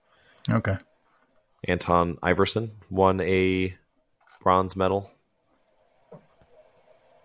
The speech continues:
Speaker 2: at some point. Anyway, yeah, it's just not, not a lot,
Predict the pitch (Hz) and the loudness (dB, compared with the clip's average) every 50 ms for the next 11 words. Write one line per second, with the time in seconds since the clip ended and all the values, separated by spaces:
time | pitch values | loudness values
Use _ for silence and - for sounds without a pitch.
0 | 107 _ _ _ _ _ _ - _ _ - - _ _ _ _ _ _ - _ | _ _ _ _ _ _ _ -20 _ _ -20 -20 _ _ _ _ _ _ -20 _
1 | - - _ _ _ _ _ _ _ _ _ _ - _ _ - 90 - - 95 | -20 -20 _ _ _ _ _ _ _ _ _ _ -20 _ _ -6 -2 2 2 2
2 | 90 95 95 92 - - - _ - - - - - - - - - - - - | 4 4 2 2 2 -4 -12 _ -18 -18 -18 -18 -20 -20 -20 -20 -20 -20 -20 -2
3 | - 90 82 80 80 82 - - - - - - - - - - 92 92 90 87 | 2 2 4 4 2 -2 -6 -10 -20 -20 -20 -20 -20 -20 -12 -4 -2 0 0 0
4 | 80 - - 85 - - 87 85 78 - _ _ _ - _ 101 95 92 90 90 | 0 -2 -6 -6 -4 -4 -4 -4 -4 -8 _ _ _ -10 _ -2 0 0 2 0
5 | 87 82 - | 0 -2 -4